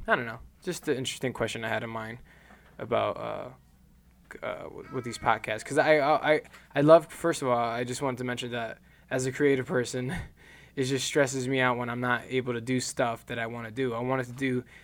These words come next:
a bunch of YouTube videos on, on these topics, actually, that I, I, I wanted to cover on all my future episodes. And just all these questions I had in mind, all these thoughts I had, I wanted to share them.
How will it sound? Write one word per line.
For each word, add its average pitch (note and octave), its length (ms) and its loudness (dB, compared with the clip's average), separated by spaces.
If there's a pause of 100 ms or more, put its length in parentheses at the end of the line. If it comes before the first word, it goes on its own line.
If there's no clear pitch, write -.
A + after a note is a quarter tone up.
(340)
a B2+ 60 -4
bunch C#3+ 200 6
of C3+ 80 2
YouTube C#3+ 420 4
videos A#2+ 380 0
on, A#2+ 120 0 (100)
on B2 240 -2
these C3+ 320 2
topics, B2+ 540 4
actually, A2+ 460 -8 (400)
that B2+ 160 0
I, A#2 600 -2
I, - 40 -10
I - 20 -8
wanted A#2 320 -8
to A#2 80 -12
cover B2 380 2
on A#2 100 -4
all A#2 140 -2
my A#2 200 -2
future B2 320 -4
episodes. A#2+ 600 0
And A#2 340 -8
just C3 260 -4
all D3 180 4
these D#3+ 140 -2
questions D3 460 -2
I A#2+ 80 0
had B2+ 240 2
in B2 60 -4
mind, B2 300 0
all C#3+ 160 2
these D3 200 -2
thoughts C3+ 340 0
I A2+ 100 -6
had, A2+ 200 -8
I A2+ 60 -6
wanted A#2+ 300 -10
to A#2 80 -12
share B2+ 340 0
them. A#2 240 -8